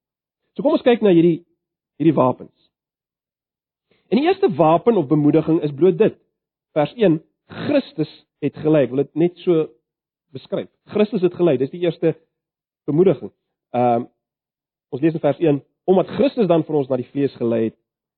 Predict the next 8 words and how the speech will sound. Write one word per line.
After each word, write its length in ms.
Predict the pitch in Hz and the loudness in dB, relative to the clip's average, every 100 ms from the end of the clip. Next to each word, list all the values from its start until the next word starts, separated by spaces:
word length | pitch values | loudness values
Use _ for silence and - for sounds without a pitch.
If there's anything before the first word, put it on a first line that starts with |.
| _ _ _ | _ _ _
moet 120 | 120 131 | -12 -4
julle 140 | 135 | 0
julle 140 | 123 | 0
bewapen, 600 | 120 113 123 123 127 110 - _ _ _ _ _ _ _ 107 | -2 -2 -2 -2 -4 -8 -10 _ _ _ _ _ _ _ -10
ehm, 280 | 110 107 - _ _ _ _ _ _ _ _ _ _ _ _ _ _ _ _ _ - | -6 -6 -8 _ _ _ _ _ _ _ _ _ _ _ _ _ _ _ _ _ -10
met 140 | 120 | -6
hierdie 180 | 131 143 | -4 -4
gedagte, 500 | 120 104 - _ | -4 -6 -8 _